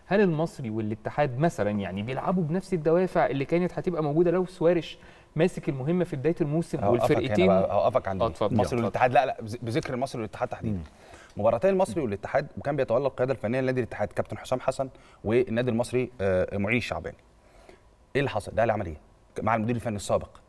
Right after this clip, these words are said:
Speaker 2: مش الحالي، الاهلي عمل ايه؟ اتغلب
Speaker 1: خسر
Speaker 2: من،
Speaker 1: من
Speaker 2: اتغلب من
Speaker 1: معين
Speaker 2: المصري
Speaker 1: الشعباني.
Speaker 2: واحد صفر.
Speaker 3: مهم.
Speaker 2: ده في الدور الاول.
Speaker 3: مهم.
Speaker 2: وفاز على الاتحاد بالكاد في ظل اداء سيء جدا من النادي الاهلي من الدقيقه خمسة من الشوط الثاني، متراجع تماما في منطقه جزائه،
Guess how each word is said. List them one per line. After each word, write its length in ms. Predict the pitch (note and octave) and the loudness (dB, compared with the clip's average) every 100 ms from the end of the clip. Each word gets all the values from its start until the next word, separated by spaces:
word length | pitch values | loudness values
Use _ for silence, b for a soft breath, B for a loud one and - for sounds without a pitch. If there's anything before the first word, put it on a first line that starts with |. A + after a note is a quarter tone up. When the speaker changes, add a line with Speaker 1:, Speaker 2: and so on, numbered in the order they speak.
| - | -14
Speaker 2:
مش 140 | F2+ | -10
الحالي، 300 | F2+ F#2+ D#2+ - - | -6 -4 -4 -8 -4
الاهلي 180 | A2 | -2
عمل 140 | G#2 F#2 | 0 -2
ايه؟ 80 | - - - _ - | -8 -16 -20 _ -4
اتغلب 200 | E2 A2+ | 2 2
Speaker 1:
خسر 200 | A2 C#3+ | 2 0
Speaker 2:
من، 60 | |
Speaker 1:
من 60 | C3 | 2
Speaker 2:
اتغلب 140 | A#2 | 2
من 60 | C3 | 2
Speaker 1:
معين 40 | A2+ A#2 | 2 0
Speaker 2:
المصري 200 | C#3+ A#2 | 0 -2
Speaker 1:
الشعباني. 0 | |
Speaker 2:
واحد 180 | A2+ | -2
صفر. 220 | - D3 D3 - | -8 -8 -10 -4
Speaker 3:
مهم. 360 | A2+ F#2 G2+ C3+ - _ _ | -2 0 -2 -6 -14 _ _
Speaker 2:
ده 80 | G2 | -8
في 60 | G2+ | -4
الدور 140 | G2+ | -2
الاول. 280 | F2+ G2+ - - | 0 0 0 -6
Speaker 3:
مهم. 340 | G2+ F#2+ G2+ D3 - - | -4 -2 -2 -6 -12 -8
Speaker 2:
وفاز 320 | F#2+ D3 A#2 | -2 0 0
على 180 | F#2+ G2+ | -2 -4
الاتحاد 420 | F#2 - C3+ G#2+ | -4 -4 -2 -2
بالكاد 400 | G#2 - A2 E2 - - _ - - | -4 -2 -4 -4 -10 -20 _ -20 -6
في 120 | G#2+ | 0
ظل 220 | G2 C3 | 2 4
اداء 180 | F#2+ B2 | 2 0
سيء 260 | - C3 G#2+ | -2 -2 -2
جدا 240 | A#2+ A2 | -2 0
من 160 | G2+ G2 | -2 -2
النادي 240 | G#2 A#2+ | -2 -2
الاهلي 300 | - G2+ - | 0 -2 -2
من 120 | G2 | -4
الدقيقه 260 | G#2 G2 B2 | -2 2 2
خمسة 320 | - A#2 - | 0 -4 -4
من 60 | G2+ | -6
الشوط 240 | - G2 | -6 -8
الثاني، 280 | - A#2+ A2+ B B | -4 -4 -4 B B
متراجع 380 | G#2+ G#2+ C3 B2+ | 0 4 4 4
تماما 360 | - G#2+ C3+ A#2 | -2 -4 -2 -4
في 120 | A#2+ | -4
منطقه 280 | A2 D3+ C3 | -6 -2 -2
جزائه، 380 | G#2+ G#2 D3 | -2 -2 -2